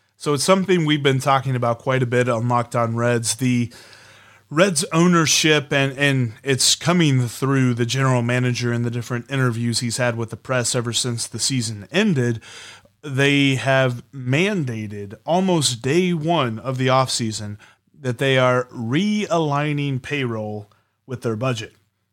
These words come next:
They are not worried about the holes in the roster. They are not worried about how they can improve and make the playoffs next year.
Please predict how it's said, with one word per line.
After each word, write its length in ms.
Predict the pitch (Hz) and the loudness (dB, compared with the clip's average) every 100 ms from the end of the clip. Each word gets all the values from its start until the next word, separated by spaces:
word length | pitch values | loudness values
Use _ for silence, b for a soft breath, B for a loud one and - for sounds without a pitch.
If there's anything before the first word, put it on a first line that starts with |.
| 120 | -6
They 100 | 127 | -2
are 80 | |
not 220 | 147 165 160 | 2 2 2
worried 540 | 147 175 175 170 156 - | 2 2 2 0 -2 -4
about 640 | 139 120 139 135 135 139 | -6 0 2 4 2 -4
the 260 | 135 123 117 | -12 -6 -4
holes 460 | 110 135 139 135 139 | -4 -4 -2 -2 -4
in 100 | 127 | -4
the 100 | 110 | -4
roster. 640 | 113 151 175 - - 170 | 0 2 2 0 -4 -4
They 200 | 139 127 | -2 -2
are 100 | 117 | -2
not 260 | 123 123 - | -2 -4 -4
worried 380 | 135 139 135 | -2 0 0
about 340 | 127 123 123 120 B B | 0 0 0 -2 B B
how 160 | - 143 | 0 2
they 160 | 139 135 | 2 0
can 200 | 143 123 | -2 -4
improve 840 | 113 110 143 170 185 185 151 - | -4 -6 -2 0 0 -2 -6 -12
and 240 | 120 113 110 | -10 -6 -2
make 200 | 135 180 | -2 -2
the 100 | 156 | -8
playoffs 500 | 131 165 160 156 - | -4 0 0 0 -2
next 320 | 156 - - | -4 -4 -6
year. 340 | 160 156 151 | -4 -2 -4